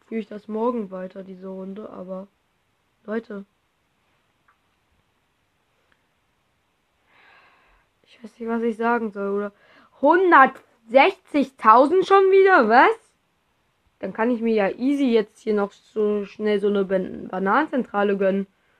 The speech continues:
Und hab immer, da gönn ich mir noch mal eine Affenomie. Leute, das war, ey, Leute, wie heftig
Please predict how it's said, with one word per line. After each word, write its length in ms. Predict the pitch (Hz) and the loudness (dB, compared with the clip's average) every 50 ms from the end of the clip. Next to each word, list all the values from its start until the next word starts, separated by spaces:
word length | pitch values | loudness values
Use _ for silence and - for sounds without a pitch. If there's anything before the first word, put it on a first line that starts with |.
| _ _ | _ _
Und 100 | _ - | _ -12
hab 160 | 208 - - - | -10 -10 -8 -8
immer, 180 | 269 262 - | -10 -10 -10
da 100 | - 285 - _ _ _ _ _ _ _ _ _ _ _ _ _ _ _ _ _ _ _ _ _ _ _ _ _ 196 196 190 196 196 _ _ | -12 -16 -16 _ _ _ _ _ _ _ _ _ _ _ _ _ _ _ _ _ _ _ _ _ _ _ _ _ -20 -20 -20 -20 -20 _ _
gönn 180 | - 185 202 202 | -16 -14 -14 -14
ich 120 | 190 _ | -14 _
mir 80 | 202 196 | -14 -14
noch 140 | 196 - - | -14 -14 -12
mal 80 | 208 | -10
eine 200 | 196 196 196 - | -8 -8 -6 -6
Affenomie. 800 | 214 214 - - 233 220 214 202 196 196 196 220 254 294 330 359 - _ _ _ _ _ _ _ _ _ _ _ _ _ _ _ _ _ _ _ - - | -8 -8 -6 -4 -4 -2 -2 -2 -2 -2 0 0 0 0 0 -2 -4 _ _ _ _ _ _ _ _ _ _ _ _ _ _ _ _ _ _ _ -20 -20
Leute, 220 | 226 214 190 196 - _ _ _ _ _ _ _ _ _ _ _ _ _ _ | -18 -18 -18 -20 -20 _ _ _ _ _ _ _ _ _ _ _ _ _ _
das 80 | _ _ _ _ 226 | _ _ _ _ _
war, 180 | - - - - _ _ _ _ _ _ _ _ _ _ _ _ _ _ _ | -20 -20 -20 -20 _ _ _ _ _ _ _ _ _ _ _ _ _ _ _
ey, 120 | _ _ _ _ _ - | _ _ _ _ _ -20
Leute, 320 | 240 233 _ - - 196 - _ _ _ _ _ _ _ _ _ | -20 -20 _ -20 -20 -20 -20 _ _ _ _ _ _ _ _ _
wie 120 | _ 220 214 | _ -14 -14
heftig 300 | 214 - _ - 202 | -14 -16 _ -20 -20